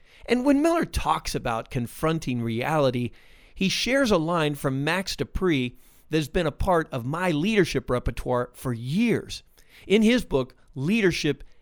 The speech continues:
is an Art, Max De Pree said, "The first responsibility of a leader is to define reality."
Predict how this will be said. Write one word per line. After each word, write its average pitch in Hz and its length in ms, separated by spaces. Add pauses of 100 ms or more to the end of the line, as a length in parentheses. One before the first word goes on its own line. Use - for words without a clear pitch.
(120)
is 135 140
an 131 100
Art, 147 440 (400)
Max 180 280
De - 100
Pree 135 240
said, 135 340 (380)
"The 135 100
first - 680 (240)
responsibility 165 1300 (100)
of 127 120
a 127 80
leader 139 640 (320)
is 147 180
to 175 180
define 143 1080 (260)
reality." 180 680